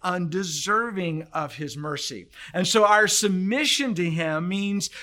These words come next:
that we now can be alive in him. We can give ourselves to him, and he can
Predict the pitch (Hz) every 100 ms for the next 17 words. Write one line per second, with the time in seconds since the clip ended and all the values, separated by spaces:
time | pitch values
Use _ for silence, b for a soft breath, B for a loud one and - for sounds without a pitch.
0 | B 180 180 220 262 233 220 220 208 180
1 | 196 180 165 170 170 190 226 220 214 196
2 | 202 226 160 139 190 - 196 165 143 226
3 | 226 208 196 - 202 190 - 180 202 226
4 | 214 185 170 - 233 - 208 190